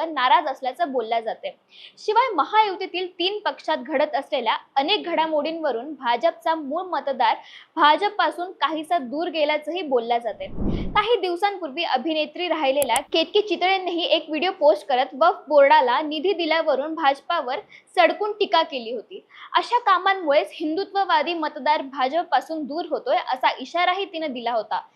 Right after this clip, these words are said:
त्या व्हिडिओचीही चांगलीच चर्चा झाली होती. गेल्या काही दिवसांपासून भाजपमध्ये जुने विरुद्ध नवे असा एक गट पडल्याची चर्चा दबक्या आवाजात होते. जुन्या गटात दोन हजार चौदा पूर्वीचे नेते,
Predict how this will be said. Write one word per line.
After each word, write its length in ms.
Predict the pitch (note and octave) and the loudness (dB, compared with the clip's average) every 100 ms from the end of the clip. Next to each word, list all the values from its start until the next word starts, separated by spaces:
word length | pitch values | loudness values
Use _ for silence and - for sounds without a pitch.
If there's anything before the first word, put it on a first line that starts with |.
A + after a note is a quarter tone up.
| - | 2
त्या 100 | F#4 | 2
व्हिडिओचीही 640 | D#4+ D4+ F4+ F4+ E4 F#4 | 2 -2 -2 -4 -4 -4
चांगलीच 560 | - F4 D4 E4+ F#4+ - | 2 2 2 -4 -4 -2
चर्चा 320 | C#4 C4 C#4 | -2 0 -4
झाली 300 | C#4 A#3 A#3 | -2 -4 -4
होती. 240 | G#3+ F#3+ G3+ _ - _ | -8 -10 -18 _ -20 _
गेल्या 200 | G#4+ A4+ | 2 4
काही 380 | B4 F4+ - A4 | 4 4 2 0
दिवसांपासून 760 | G4+ F4+ F4+ F4+ F4+ B3 D4+ D#4 | 0 -2 -4 -4 -4 -4 -4 -8
भाजपमध्ये 880 | - - B3 B3 F4 D#4+ A3 B3 D#4 | -6 -2 -2 2 0 0 -2 0 0
जुने 400 | B3+ D4 D#4+ F#4+ | -4 -6 -4 -4
विरुद्ध 380 | D4 D4 B3 E4+ | -4 -6 -4 -2
नवे 360 | D4 C4+ A3 - G#3+ | -2 -2 -6 -6 -6
असा 160 | - C4 - | -2 -2 0
एक 240 | - A#3 G#3+ | -2 -2 -2
गट 140 | D4 - | -2 0
पडल्याची 400 | - A#3 B3+ B3+ | -2 0 -2 -2
चर्चा 460 | C#4+ C#4+ C4 C4 B3 - - - C4 | -8 -6 -6 -2 -2 -2 -12 -20 0
दबक्या 420 | E4+ E4+ - G4+ | 2 2 4 6
आवाजात 400 | C#4+ C#4 C4+ C4+ | 8 6 6 4
होते. 360 | C4 A#3 F#3 - _ _ A3+ | 2 -6 -8 -10 _ _ -8
जुन्या 240 | C4 C#4 | -2 2
गटात 320 | D#4+ D4 C4+ B3+ | 2 2 2 2
दोन 180 | C4 | 2
हजार 200 | D4 C4+ | 2 -2
चौदा 360 | D4 C#4 B3+ D4+ | -2 0 2 2
पूर्वीचे 480 | E4+ E4+ D4+ E4 F4+ | 0 -2 -4 -6 -4
नेते, 400 | F#4 C#4+ D4+ | -4 -4 -6